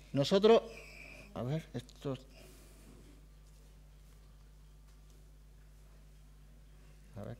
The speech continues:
un momento, ahora. Vale, ya se ha comentado, vivimos en una realidad,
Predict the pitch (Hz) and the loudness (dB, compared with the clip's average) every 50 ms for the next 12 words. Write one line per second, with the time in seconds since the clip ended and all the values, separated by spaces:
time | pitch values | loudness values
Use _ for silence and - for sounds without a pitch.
0 | - - 120 120 117 113 110 127 139 - - - - - - - - - 104 107 | -12 -6 -4 -2 -2 -2 -2 -4 -8 -8 -12 -14 -16 -16 -20 -18 -8 -6 -4 -4
1 | 98 95 90 - - - - - - - - - - - - - - - - - | -4 -4 -8 -14 -18 -20 -20 -20 -20 -20 -20 -20 -20 -20 -20 -20 -20 -20 -20 -20
2 | - - - - - - - - 107 85 - - - - - - - - - - | -20 -20 -18 -18 -20 -16 -4 -4 -4 -4 -4 -8 -16 -20 -20 -20 -20 -20 -20 -20
3 | - - - - - - 120 151 151 - 170 151 160 160 156 147 135 170 185 202 | -20 -20 -20 -18 -10 4 6 6 6 8 6 6 6 6 4 6 8 8 8 8
4 | - - - - 120 127 135 135 147 156 170 165 - - 156 160 165 160 156 151 | 6 2 -4 -8 -2 2 4 4 6 6 6 6 8 8 8 10 10 10 10 12
5 | 151 151 147 151 147 143 156 185 214 | 12 10 10 10 10 10 8 8 8